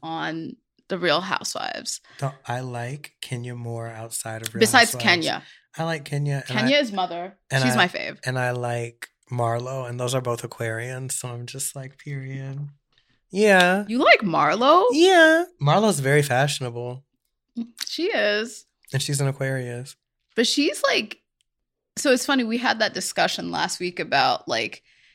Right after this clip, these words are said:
Speaker 1: B P D and C P T S D and stuff like that.
Speaker 2: Mm-hmm.
Speaker 1: And obviously, and I didn't say it on that episode, but, like, B P D and C P T S D are
Speaker 2: Comorbidities.
Speaker 1: comorbidities.
Speaker 2: That's one of my favorite words.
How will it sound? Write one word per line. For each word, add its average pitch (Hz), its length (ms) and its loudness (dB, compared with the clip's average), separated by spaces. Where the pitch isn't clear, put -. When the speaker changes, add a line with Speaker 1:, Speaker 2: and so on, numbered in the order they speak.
Speaker 1:
B 196 160 -4
P 180 220 -6
D 165 400 -2
and 113 120 -6
C 165 140 -6
P - 160 -10
T 135 160 -4
S - 140 -4
D 123 100 -6
and 156 80 -4
stuff - 220 -10
like 135 160 0
that. 113 220 4
Speaker 2:
Mm-hmm. 113 80 -2
Speaker 1:
And 180 100 2
obviously, 175 580 0
and 180 140 4
I 180 80 4
didn't 214 180 -2
say 170 260 2
it 165 80 2
on 151 220 -2
that 147 200 2
episode, - 420 -4
but, - 160 -6
like, 139 240 -6
B 196 180 0
P 185 220 -2
D 160 360 0
and 151 320 -2
C 165 220 -10
P 151 160 -12
T - 160 -4
S - 180 -6
D 107 260 -8
are 101 200 -4
Speaker 2:
Comorbidities. 240 720 4
Speaker 1:
comorbidities. 180 680 0
Speaker 2:
That's - 180 -8
one 156 100 -2
of 147 40 -2
my 131 100 -2
favorite 120 340 -10
words. 120 340 -14